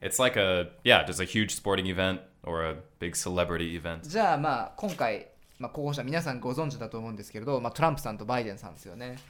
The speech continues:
Speaker 2: で、えー、まあ、ちょっと今回イージェーに、あの、公約も載ってたので、簡単にちょっと私の方からご紹介したいなと思うんですけど、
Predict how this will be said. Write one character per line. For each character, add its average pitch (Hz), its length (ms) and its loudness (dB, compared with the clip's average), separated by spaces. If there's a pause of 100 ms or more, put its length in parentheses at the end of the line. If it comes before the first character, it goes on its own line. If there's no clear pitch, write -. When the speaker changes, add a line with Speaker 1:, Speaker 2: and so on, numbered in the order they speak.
(420)
Speaker 2:
で、 185 320 2
え 165 160 2
ー、 165 40 -2
ま 160 80 -2
あ、 - 20 -4
ち - 60 -6
ょ - 20 -8
っ - 20 -10
と - 60 -10
今 165 100 -2
回 - 140 -6
イ 165 100 -2
ー 175 40 0
ジ 190 100 0
ェ 185 80 2
ー - 20 -2
に、 117 320 -6
あ 117 80 -6
の、 117 160 -10
公 151 200 2
約 147 280 2
も 143 100 0
載 131 80 -4
っ 131 40 -12
て - 60 -20
た 151 60 -6
の 110 120 -8
で、 113 140 -4
簡 139 180 -6
単 139 120 -2
に 139 60 -4
ち 143 60 -6
ょ - 20 -6
っ - 20 -14
と 123 80 -8
私 113 280 -6
の 120 80 -8
方 120 160 -6
か 107 80 -6
ら 101 80 -6
ご 104 80 -10
紹 110 180 -12
介 110 160 2
し - 60 -4
た 110 120 -4
い 107 40 -6
な 98 140 -6
と - 140 -12
思 104 100 -12
う - 20 -12
ん 104 40 -12
で - 60 -12
す - 80 -16
け - 120 -14
ど、 170 280 -4